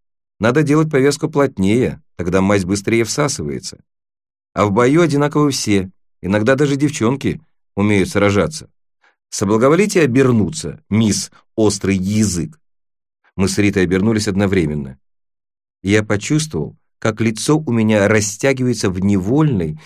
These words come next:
счастливой улыбке. Присев на подоконник одного из открывающихся на террасу окон, поправляя обеими руками растрёпанную причёску,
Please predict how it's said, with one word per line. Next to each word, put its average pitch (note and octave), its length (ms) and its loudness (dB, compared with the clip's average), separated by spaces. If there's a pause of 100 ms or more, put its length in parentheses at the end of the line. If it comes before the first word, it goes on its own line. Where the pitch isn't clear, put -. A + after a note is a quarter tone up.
(200)
счастливой A2 800 -2
улыбке. F#2+ 640 0 (640)
Присев A2 360 0
на A#2 120 -2
подоконник G#2+ 580 -2
одного G#2 480 0 (220)
из A2 180 -2 (160)
открывающихся A#2+ 960 0
на F#2 120 -4
террасу G#2+ 500 -2
окон, D3+ 460 -4 (380)
поправляя B2 480 2
обеими A#2 460 2
руками A#2 480 2
растрёпанную G2+ 580 -2
причёску, F#2+ 640 -4